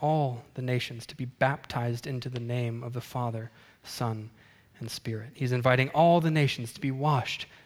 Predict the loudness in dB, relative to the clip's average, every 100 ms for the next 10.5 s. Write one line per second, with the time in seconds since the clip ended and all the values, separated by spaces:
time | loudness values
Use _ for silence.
0 | _ 0 2 2 0 -4 -2 -4 -6 -14
1 | -20 -20 _ _ _ 0 6 8 6 4
2 | 2 0 -4 -16 _ _ _ _ _ _
3 | _ _ 0 4 4 6 6 6 6 4
4 | 4 4 2 -2 -4 -2 2 4 4 4
5 | -4 -10 -6 0 2 4 4 2 4 4
6 | 4 4 4 2 -4 -18 -2 2 4 4
7 | 4 6 6 4 4 6 6 6 4 2
8 | 0 -2 -4 -6 -6 -6 0 4 4 6
9 | 4 2 4 4 4 2 0 0 -2 -4
10 | 0 2 4 2